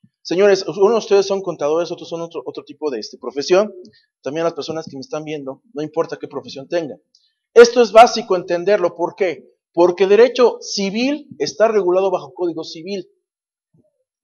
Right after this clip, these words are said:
Derecho laboral tenemos Constitución, artículo ciento veintitrés, la Ley Federal de Trabajo, etcétera. Bien. Como persona física,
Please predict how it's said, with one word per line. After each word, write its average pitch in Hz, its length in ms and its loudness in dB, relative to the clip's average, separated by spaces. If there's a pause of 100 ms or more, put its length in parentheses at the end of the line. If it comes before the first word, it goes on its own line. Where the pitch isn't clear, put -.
Derecho 185 440 6
laboral 175 480 8
tenemos 160 360 -4
Constitución, 131 560 -8
artículo 143 380 -6
ciento 135 320 -10
veintitrés, 131 460 -4
la 131 80 -2
Ley 131 100 -2
Federal 135 180 -8
de 135 40 -14
Trabajo, 175 440 2
etcétera. - 480 -6 (380)
Bien. 135 340 0 (800)
Como 247 280 10
persona 285 420 10
física, 247 720 4